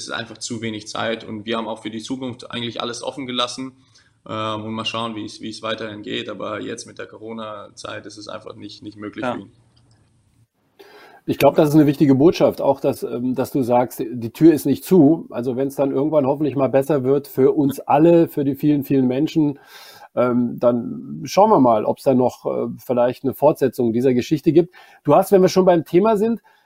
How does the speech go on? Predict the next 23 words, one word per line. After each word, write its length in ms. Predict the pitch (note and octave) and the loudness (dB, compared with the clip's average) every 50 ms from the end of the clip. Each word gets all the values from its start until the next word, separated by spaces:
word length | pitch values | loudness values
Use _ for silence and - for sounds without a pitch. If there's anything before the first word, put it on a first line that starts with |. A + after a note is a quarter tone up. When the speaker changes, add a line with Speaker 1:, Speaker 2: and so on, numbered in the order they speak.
| _ _ _ _ _ | _ _ _ _ _
Speaker 3:
du 140 | - F3 F3+ | 2 2 2
hast 120 | F3+ - | 2 0
eh, 200 | - G#3 A#3+ A3+ | -4 -6 -4 2
glaub 200 | C4 A#3 G3+ F3+ | 4 4 6 6
ich, 80 | F3 - | 4 4
so 80 | F#3 F3+ | 4 2
einen 60 | E3+ | 2
Schnitt 320 | - - G3 B3 A#3+ - | 2 2 2 2 2 2
gemacht, 400 | - C3+ G#2+ G2 E2 D2 - _ | 2 2 2 2 -2 -4 -6 _
ne? 140 | C#3+ E3 G#3 | 0 2 2
Du 80 | F#3+ F3+ | 4 2
hast 140 | F3+ F3+ | 2 0
dich 100 | F#3+ E3 | -4 -4
von 160 | - F#3+ F3+ F3 | -2 -2 -2 -2
Team 220 | - F#3 F3+ E3 | -4 -6 -6 -4
Eight 640 | D3 E3 F#3+ G#3 A3 - - - E3 F#3+ G#3 - - | -2 -2 -2 -2 -2 -4 -8 -2 0 0 0 2 0
getrennt, 580 | G#3+ G3+ - - - F#3+ F#3+ F#3+ F#3+ G3+ - - | 0 0 0 0 2 4 4 4 2 0 -2 0
also 240 | D3 D3 C3+ D#3 C#3+ | -2 0 0 0 0
deiner 360 | C3+ D3 D3 D3 D3 C#3+ C#3+ | 2 2 2 2 2 0 0
Management, 760 | C#3+ D3+ E3+ F#3+ G3+ G3 - - F3+ F3 F3 F3 F3+ E3 - | 0 0 0 0 -2 -2 -2 -2 -2 0 0 0 -2 -4 -4
ähm, 280 | D3+ E3 E3 E3 D#3+ - | -2 -2 -2 -2 -4 -8
Agentur. 800 | - D3 D3+ D#3 D#3+ D#3 C#3 A#2 - - F#3 F#3 F#3 G3 G3+ G3 - - - - _ - | -8 -6 -4 -2 -2 -2 -2 -4 -2 4 6 6 8 6 6 2 -4 -12 -20 -20 _ -18
Speaker 1:
Mhm. 80 | D#3 | -8